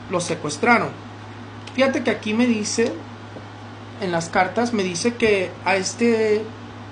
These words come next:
a este Homero falleció por medio de asfixión y golpes.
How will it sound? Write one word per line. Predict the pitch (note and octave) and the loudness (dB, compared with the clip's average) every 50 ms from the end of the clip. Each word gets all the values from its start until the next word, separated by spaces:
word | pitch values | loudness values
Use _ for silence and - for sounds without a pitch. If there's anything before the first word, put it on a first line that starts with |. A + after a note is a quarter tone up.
| - - - - - | -14 -14 -12 -6 -2
a | G3 | 0
este | G3 F#3+ - - A#3 | 0 0 2 4 4
Homero | A3+ A3+ G#3 G3+ G3 G#3 A#3+ - - - - - - - - - - - - - - - - | 4 6 4 4 4 4 2 0 -2 -8 -12 -14 -14 -14 -14 -14 -14 -14 -14 -14 -14 -4 0
falleció | - G3+ F#3+ F3 F3 E3+ - G#3 G#3 G#3+ | 2 4 4 4 2 2 2 2 2 4
por | - B3 A#3 G#3 | 4 4 4 4
medio | G3 F#3+ F3+ F3 G3+ G#3+ A#3 A#3+ | 2 0 0 2 4 4 4 4
de | F#3+ G3 F#3+ F#3 F#3 G3 A3 - - - - - | 4 2 2 2 2 2 0 -2 -6 -8 -2 0
asfixión | E3+ F3+ F3 E3+ - - - - G3 E3+ E3 - - - - G3+ G3 G3+ G#3 A#3 D4 E4 - - - - - - - - - - - - - - - - - - - - - - - - - - - - - - - - - - - - - - - - - - - - - - - - - - - - - - | 0 0 0 -2 -4 -6 -6 -6 -8 -6 -6 -4 -4 -4 0 2 2 4 4 4 2 0 -4 -8 -12 -14 -14 -14 -14 -14 -14 -14 -14 -14 -14 -14 -14 -14 -14 -14 -14 -14 -14 -14 -16 -14 -14 -14 -14 -14 -14 -14 -14 -14 -14 -14 -14 -14 -14 -14 -14 -14 -14 -14 -14 -14 -14 -14 -16 -16 -16 -16 -16 -16 -6 -4
y | A#3 A3 | -2 0
golpes. | E3+ F3 F#3+ A3 C#4 B3+ - - F3+ D3 - - - | 4 6 8 8 8 6 4 2 0 0 -2 -6 -8